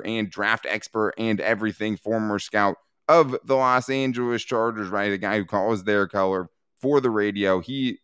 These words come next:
should be joining the show later on this week. We're very, very excited to make sure you are here for it. Subscribe right now to the Locked On Chargers YouTube channel. Find the show wherever you get your podcast from and follow or subscribe there, whether it's Spotify, Apple Podcasts, or wherever,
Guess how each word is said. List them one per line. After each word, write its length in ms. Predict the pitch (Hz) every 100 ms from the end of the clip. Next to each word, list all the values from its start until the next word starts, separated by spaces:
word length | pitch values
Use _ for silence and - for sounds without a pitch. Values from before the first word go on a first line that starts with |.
| _
should 360 | - 160 143
be 100 | 135
joining 380 | 113 113 107 104
the 80 | 98
show 260 | - 92
later 300 | 90 90 85
on 120 | 82 82
this 160 | 80
week. 180 | 85 80
We're 100 | 95 101
very, 300 | 117 120 110
very 240 | 104 98
excited 360 | 87 92 87 85
to 80 | 82
make 180 | 110
sure 140 | - 120
you 260 | 113 160
are 80 | 175
here 180 | 160 170
for 280 | 156 180 160
it. 80 | 135 _ _ _ _
Subscribe 440 | - - 131 120
right 180 | 113 143
now 200 | 151 127
to 120 | 117
the 100 | 104
Locked 260 | 104 101 -
On 160 | 98 92
Chargers 340 | 92 90 80
YouTube 300 | 85 - 82
channel. 320 | 78 80 80 82 _ _ _
Find 300 | 117 151 165
the 60 |
show 200 | 143 139
wherever 360 | 135 123 127 127
you 100 | 127
get 180 | 110 131
your 120 | 156
podcast 480 | 143 127 123 113 110
from 220 | 110 110
and 140 | 87
follow 360 | - 92 107 107
or 180 | 98 107
subscribe 500 | - 90 - 85 82
there, 200 | 110 123
whether 220 | 107 92
it's 120 | 85
Spotify, 460 | - 107 113 113 107
Apple 260 | 107 104 92
Podcasts, 440 | 107 98 98 98 -
or 200 | 131 151
wherever, 560 | 139 143 160 143 117